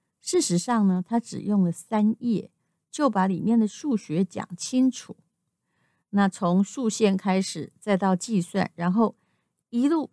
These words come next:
讲到微积分的先修课。费曼用一个完整的逻辑把这些贯穿起来，不依靠任何的定义，不引经据典。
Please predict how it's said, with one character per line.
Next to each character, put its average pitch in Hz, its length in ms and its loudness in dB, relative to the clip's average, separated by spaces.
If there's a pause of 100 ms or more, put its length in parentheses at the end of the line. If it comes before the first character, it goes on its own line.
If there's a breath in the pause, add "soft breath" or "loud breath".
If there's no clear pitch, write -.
讲 160 400 -2
到 220 280 4
微 165 240 0
积 190 240 0
分 185 320 0
的 170 180 -4 (120)
先 175 500 2
修 160 460 0
课。 - 380 -6 (560)
费 262 200 2
曼 233 280 2
用 214 180 2
一 202 80 2
个 190 280 -4 (200)
完 175 380 2
整 185 240 -2
的 170 100 -2
逻 170 300 2
辑 175 460 -6
把 143 120 -6
这 170 200 2
些 175 280 -2 (100)
贯 214 320 2
穿 214 460 0
起 - 320 -4
来， - 340 -14 (440)
不 320 120 0
依 320 180 2
靠 320 380 -2 (140)
任 294 240 2
何 185 200 -4
的 202 140 0
定 247 300 2
义， 233 240 -4
不 208 180 0
引 160 220 0
经 190 240 2
据 269 260 -2
典。 - 480 -12